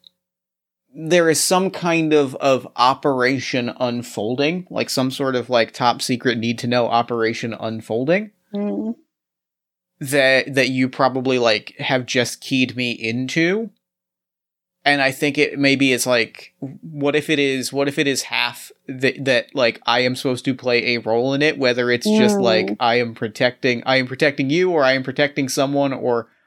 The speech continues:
Speaker 1: I am, I am a gun to shoot at a thing, or, and then the, or the other half is, this is you, this is, this, this is, like,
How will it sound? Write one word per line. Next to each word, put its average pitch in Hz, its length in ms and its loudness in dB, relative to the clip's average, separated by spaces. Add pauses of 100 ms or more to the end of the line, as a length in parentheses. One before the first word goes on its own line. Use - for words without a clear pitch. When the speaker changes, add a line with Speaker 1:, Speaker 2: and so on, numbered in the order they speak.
(160)
Speaker 1:
I 127 160 2
am, 123 280 2
I 131 160 4
am 123 260 0
a 127 180 0
gun 123 400 -2
to 127 120 -4
shoot 160 280 0
at 170 120 2
a 156 80 2
thing, 151 420 0 (500)
or, 165 580 0 (340)
and 160 140 2
then 156 100 2
the, 143 100 -6
or 170 360 2 (100)
the 139 140 2
other 147 200 2
half 131 380 0
is, 127 480 -2 (340)
this 143 340 0
is 139 220 2
you, 139 320 2
this 139 220 2
is, 131 240 0
this, 143 320 0 (240)
this 147 280 0
is, 131 220 0 (140)
like, 127 500 0